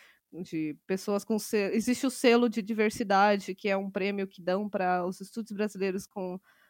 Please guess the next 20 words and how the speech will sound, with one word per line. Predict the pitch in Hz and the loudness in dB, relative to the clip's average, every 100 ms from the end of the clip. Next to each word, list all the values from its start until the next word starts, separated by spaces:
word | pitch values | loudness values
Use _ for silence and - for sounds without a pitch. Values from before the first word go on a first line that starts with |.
| _ | _
com | 196 | -6
diversidades | 196 196 - 190 190 190 190 175 - - | 0 -2 0 2 2 0 -8 -10 -12 -10
de | 185 180 170 170 165 160 _ _ _ _ _ - | -4 -2 0 -2 -2 -4 _ _ _ _ _ -6
L | 175 | -2
G | 196 190 | -2 -2
B | 202 | -4
T | 190 | -6
Q | - | -4
I, | 196 185 185 220 226 202 180 - _ _ | -4 -2 -4 -2 0 0 -4 -8 _ _
com | - 185 175 170 170 170 | -8 -6 -6 -8 -10 -8
pessoas, | 185 - 175 170 165 165 160 - - - _ _ _ _ | -8 -4 -4 -2 -2 -4 -6 -10 -18 -20 _ _ _ _
é, | 175 175 170 170 165 165 170 | -2 0 2 0 -2 -4 -4
da | 180 | -4
periferia, | 180 196 185 226 190 190 208 190 175 | 0 -2 2 0 0 -4 0 0 0
né? | 175 170 | -4 -6
Existem | 185 180 - 202 | -6 -8 -8 -8
estúdios | 185 202 185 185 | -6 -4 -4 -4
de, | 175 175 170 170 175 | -8 -6 -6 -6 -10
de | 175 | -10
perif-, | 196 185 185 | -4 -4 -6